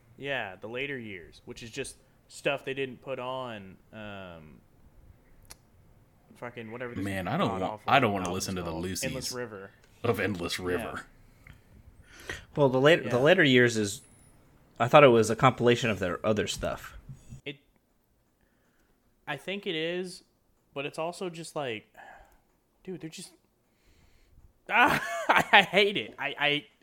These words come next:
Speaker 1: like, post nineteen eighty-one,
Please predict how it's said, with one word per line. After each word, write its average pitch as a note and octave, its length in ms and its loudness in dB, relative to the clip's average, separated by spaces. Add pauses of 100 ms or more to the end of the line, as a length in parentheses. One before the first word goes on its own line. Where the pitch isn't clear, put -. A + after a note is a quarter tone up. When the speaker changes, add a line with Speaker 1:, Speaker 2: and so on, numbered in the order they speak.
Speaker 1:
like, C#3+ 320 -4 (720)
post G#3+ 560 -6 (580)
nineteen G3 460 -8
eighty-one, F3+ 760 -8